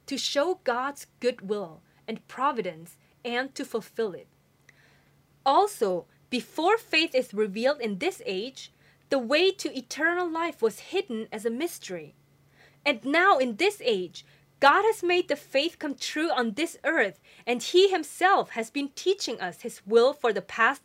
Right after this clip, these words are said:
thirteen years. We know this truth now, because God's appointed time has come, and because we are the faith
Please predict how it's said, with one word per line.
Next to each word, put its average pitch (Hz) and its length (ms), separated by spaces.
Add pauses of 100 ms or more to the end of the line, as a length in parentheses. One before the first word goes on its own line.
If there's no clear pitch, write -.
thirteen 277 420
years. - 460 (1160)
We 359 360
know 359 340
this 269 260
truth 254 440
now, 180 420 (420)
because 320 640
God's 311 340
appointed 302 540
time 294 400
has 254 280
come, 240 420 (320)
and 254 140
because 330 500
we 320 160
are 269 300 (100)
the 254 100
faith 339 540